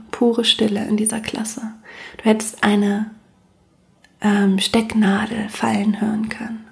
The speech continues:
Pure Stille. Unglaublich. Und als die Geschichte zu Ende war, haben sie wieder, sind sie wieder hochgesprungen und rumgerannt und haben geschrien. Und wir haben so verschiedene Übungen mit den Jugendlichen gemacht.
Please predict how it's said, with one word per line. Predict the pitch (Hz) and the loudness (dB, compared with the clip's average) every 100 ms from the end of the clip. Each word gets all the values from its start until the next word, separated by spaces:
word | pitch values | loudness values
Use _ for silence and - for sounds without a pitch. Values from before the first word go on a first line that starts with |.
| - | -16
Pure | - 247 226 | 2 4 4
Stille. | 220 - 214 220 220 - _ _ _ | 0 -2 -4 -6 -8 -14 _ _ _
Unglaublich. | 233 226 214 208 214 - 220 - - - - - - - - - | 2 4 4 2 -4 -12 -16 -18 -20 -20 -16 -16 -16 -20 -12 0
Und | |
als | 208 202 | 0 4
die | 202 | 2
Geschichte | 202 214 214 202 | 4 2 2 0
zu | 202 | 0
Ende | 196 190 202 | 0 2 2
war, | 226 - | 0 0
haben | 269 | 2
sie | 233 208 | 2 2
wieder, | 202 196 202 220 | 0 0 -2 -6
sind | 202 | -6
sie | 208 | -2
wieder | 196 208 - | 0 0 0
hochgesprungen | - 302 339 - 214 - - - - 262 233 | 4 4 4 2 -2 -2 -10 -2 2 4 4
und | 220 214 | 4 4
rumgerannt | - - 262 220 - - 240 247 | 0 0 0 0 -2 -6 -4 -4
und | 220 233 | -2 -2
haben | 247 | -2
geschrien. | 233 - - 262 262 - - - - - - - - - - - - - - _ _ | -4 -6 -6 -4 -4 -6 -12 -18 -16 -16 -16 -18 -18 -20 -20 -20 -20 -20 -20 _ _
Und | 214 226 233 226 - - _ _ _ _ _ _ _ _ _ _ _ | 0 4 4 2 0 -10 _ _ _ _ _ _ _ _ _ _ _
wir | 220 208 | 2 4
haben | 233 269 | 6 6
so | 285 | 4
verschiedene | 254 - 240 214 | 2 2 4 4
Übungen | 214 254 277 285 | 4 4 4 2
mit | 262 233 | 2 2
den | 220 | 2
Jugendlichen | 226 240 240 226 220 214 | 2 0 -2 -6 -4 -4
gemacht. | 202 202 269 311 | 0 0 -2 -10